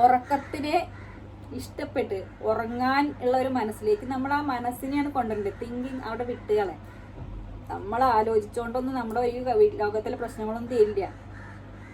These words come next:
നമ്മുടെ പ്രശ്നങ്ങൾ തീര-, തീരലല്ല നമ്മുടെ ഉറക്കം. നമുക്ക് ഉറങ്ങുക എന്നുള്ളത് നമ്മുടെ ശരീരത്തിന് കൊടുക്കുന്ന ഒരു റിലാക്സേഷനാണ്, മനസ്സിനും.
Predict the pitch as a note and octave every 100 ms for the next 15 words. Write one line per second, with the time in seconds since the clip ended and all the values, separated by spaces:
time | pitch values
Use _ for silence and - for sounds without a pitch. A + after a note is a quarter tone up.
0 | - G3+ G#3 G3+ B3 A#3 A3 - A3+ A#3+
1 | C4 C4 A#3+ A3 G#3 A#3 G#3+ G#3 A#3+ G#4+
2 | G#4+ G#4+ G#4 G4 F4+ F3+ F#3 G3+ - D4+
3 | A#3+ A#3 C4 C4+ B3 A#3+ A3 G3 G#3+ B3+
4 | B3+ G#3 G4 - G#3+ A4 - F#4+ - F#4+
5 | B3+ F#3+ D#3+ - E3+ D#3+ - E3 E3 E3+
6 | E3 - E3 D3+